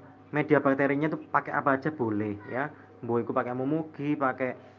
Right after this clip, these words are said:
pakai karang jahe, pakai yang lainnya silakan. Kalau aku malah sering dari dulu itu media bakteri cuma pakai Dead Rock dan Left Rock full ya.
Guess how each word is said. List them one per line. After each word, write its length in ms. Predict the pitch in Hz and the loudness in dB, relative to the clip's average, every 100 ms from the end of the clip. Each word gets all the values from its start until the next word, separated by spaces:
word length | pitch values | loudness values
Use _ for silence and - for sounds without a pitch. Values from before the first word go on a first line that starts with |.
| - | -12
pakai 480 | - 123 123 135 127 | -2 0 0 -2 -2
karang 240 | 127 127 131 | -2 -2 -4
jahe, 400 | 123 139 147 151 | 0 2 2 2
pakai 320 | 147 127 127 | 0 -2 -2
yang 80 | 131 | -4
lainnya 240 | 139 143 | -4 -4
silakan. 640 | 143 156 127 123 147 110 104 - - | -2 0 0 2 0 0 -10 -20 -6
Kalau 200 | - 139 | 0 2
aku 200 | 143 143 | 2 2
malah 280 | 165 147 147 | 2 4 2
sering 480 | 143 - 139 151 156 | -2 -2 2 2 2
dari 200 | 147 117 | 0 2
dulu 200 | 123 123 | 2 2
itu 140 | 123 160 - - | 0 -4 -8 -10
media 240 | 143 135 | -6 -4
bakteri 400 | 123 120 117 135 | -2 -2 0 -2
cuma 240 | 151 139 131 | -2 -4 -2
pakai 360 | 123 - 170 170 - - - - | -4 -2 -4 -4 -20 -20 -20 -12
Dead 160 | - 123 - - | -6 -6 -4 0
Rock 240 | 170 - | 0 0
dan 240 | 113 104 | -4 0
Left 200 | 120 131 - | 0 0 6
Rock 240 | 156 156 - - - | 8 8 2 -10 8
full 400 | 196 170 117 98 | 10 10 4 0
ya. 200 | 120 | -2